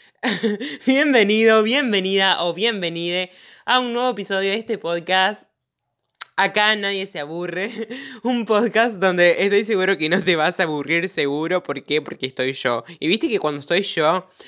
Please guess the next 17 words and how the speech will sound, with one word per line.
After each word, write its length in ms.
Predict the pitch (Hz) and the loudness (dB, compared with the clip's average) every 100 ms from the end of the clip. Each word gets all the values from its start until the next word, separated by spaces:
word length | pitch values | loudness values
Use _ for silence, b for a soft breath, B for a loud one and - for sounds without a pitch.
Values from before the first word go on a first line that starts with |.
| - | -12
yo 180 | - 320 | -8 -2
siempre 280 | 359 349 | -2 -2
traigo 400 | 214 202 214 214 | 0 2 4 2
buena 220 | 196 185 180 | 2 2 0
energía. 580 | 151 135 139 120 110 _ B | -2 -6 -6 -4 -6 _ B
A 140 | 170 208 | 2 2
no 100 | 262 | 2
ser 220 | 320 240 | -2 0
que 280 | 247 240 - | 4 4 2
esté 680 | 196 - - 220 208 202 190 | -2 0 2 4 4 4 2
con 180 | 170 180 | 0 0
hambre 320 | 185 190 220 | 0 0 0
y 80 | 208 | 0
esté 200 | 160 175 | 2 2
de 120 | 170 | 2
mal 140 | 151 143 | 2 0
humor. 260 | 147 139 | 0 0